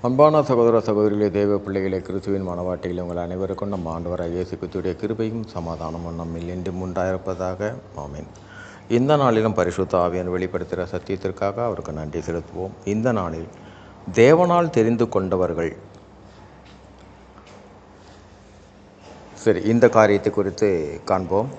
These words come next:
ரோமர் எட்டாம் அதிகாரத்துல முப்பத்தி மூன்றாவது வசனம். இங்க வார்த்தையை பாருங்க. "தேவன் தெரிந்து கொண்டவர்கள் மேல்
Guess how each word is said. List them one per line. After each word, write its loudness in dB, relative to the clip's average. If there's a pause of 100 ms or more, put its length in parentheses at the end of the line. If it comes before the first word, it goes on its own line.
(580)
ரோமர் 4
எட்டாம் 0
அதிகாரத்துல 0 (1120)
முப்பத்தி 6
மூன்றாவது 6
வசனம். 0 (1800)
இங்க 4
வார்த்தையை 6
பாருங்க. 4 (920)
"தேவன் 8
தெரிந்து 4
கொண்டவர்கள் 4
மேல் 0